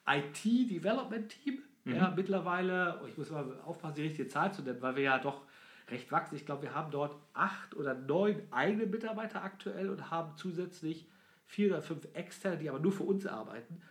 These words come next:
Speaker 2: Mhm.
Speaker 1: nur im Entwicklungsbereich. Und auch dort haben wir uns, äh, zur Aufgabe gemacht, wir wollen dort auf fünfzehn, sechzehn anwachsen, äh, so schnell wie möglich. Das heißt, auch da ist genau der richtige Zeitpunkt, sich eigentlich jetzt zu bewerben bei der web I D. Und, äh, last but not least haben wir ja noch als unseren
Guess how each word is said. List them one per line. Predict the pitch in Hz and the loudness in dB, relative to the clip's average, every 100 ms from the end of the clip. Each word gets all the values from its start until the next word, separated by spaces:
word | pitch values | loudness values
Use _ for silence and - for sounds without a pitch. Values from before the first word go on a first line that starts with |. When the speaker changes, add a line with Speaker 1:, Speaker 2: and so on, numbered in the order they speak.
| - | -8
Speaker 2:
Mhm. | 131 113 151 | -2 2 6
Speaker 1:
nur | 233 220 | 6 6
im | |
Entwicklungsbereich. | 170 175 202 151 - 117 113 165 | 4 0 0 -4 -8 -8 -8 -6
Und | 156 | -6
auch | 139 | -8
dort | - 139 151 196 170 | -4 -2 0 0 0
haben | 165 | -2
wir | 170 | -4
uns, | 151 - | -6 -10
äh, | - - 160 156 156 - | -14 -10 -8 -6 -8 -10
zur | - 156 | -12 -6
Aufgabe | 156 - 156 147 | -6 -4 -6 -6
gemacht, | 143 143 | -6 -6
wir | 131 | -4
wollen | 156 151 | -2 -2
dort | 147 | -4
auf | 131 - | -8 -8
fünfzehn, | 165 - - 151 - | -8 -8 -12 -10 -8
sechzehn | 151 - - 151 | -8 -8 -14 -4
anwachsen, | 147 185 143 - - 165 - _ - - - - | -2 0 0 -4 -10 -14 -16 _ -20 -20 -20 -8
äh, | 147 | -2
so | 135 143 | 0 0
schnell | 156 156 | 2 2
wie | 139 143 | 2 4
möglich. | 165 175 | 4 4
Das | 143 147 | 0 0
heißt, | 151 147 | 0 -2
auch | 131 | -8
da | - 139 175 | -2 2 4
ist | 190 - | 2 -2
genau | 151 147 208 | -2 4 6
der | 240 | 8
richtige | 214 208 175 | 6 4 0
Zeitpunkt, | 185 175 143 | 0 0 0
sich | 147 | -2
eigentlich | 143 135 | -2 4
jetzt | 196 202 | 4 4
zu | - | 0
bewerben | 139 131 202 175 | 0 6 6 6
bei | 117 | 0
der | 117 113 | -4 -6
web | 107 104 | -6 -8
I | |
D. | 104 175 - - - - - - - | -6 -6 -8 -14 -20 -20 -20 -2 10
Und, | 208 302 - | 10 10 4
äh, | 180 180 175 | -2 2 2
last | 139 156 196 - | 6 8 6 4
but | 165 | 0
not | 139 135 | -2 2
least | 190 254 - | 2 2 2
haben | 170 | 0
wir | 170 | 0
ja | 165 | -2
noch | 156 | -4
als | 147 139 | -6 -6
unseren | 170 147 143 | -2 0 -2